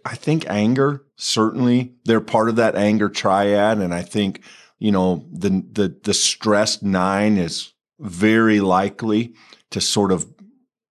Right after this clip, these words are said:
burst out. You know, they keep a lot behind the dam. And when the cracks start,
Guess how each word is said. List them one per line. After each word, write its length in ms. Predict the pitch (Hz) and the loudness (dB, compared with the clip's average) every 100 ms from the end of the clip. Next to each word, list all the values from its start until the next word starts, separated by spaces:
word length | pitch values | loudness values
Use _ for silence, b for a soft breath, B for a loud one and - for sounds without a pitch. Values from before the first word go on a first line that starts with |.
| _ - | _ -14
burst 480 | 76 98 101 - | -2 0 2 0
out. 400 | 87 90 107 113 | 0 0 0 -2
You 120 | 98 95 | -4 -2
know, 100 | 95 | -2
they 140 | 98 | -2
keep 300 | - 139 120 | -2 -2 0
a 40 | |
lot 380 | 98 90 95 113 | 0 2 2 0
behind 380 | 110 95 104 98 | -2 -2 -2 -2
the 60 | 92 | -2
dam. 600 | 92 92 101 117 120 B B B - | -2 -2 -2 -2 -6 B B B -2
And 200 | 98 95 | 0 2
when 140 | 95 | 0
the 80 | 90 | -2
cracks 460 | - 98 101 110 | -2 0 0 0
start, 540 | - - 98 113 117 | -4 0 2 2 0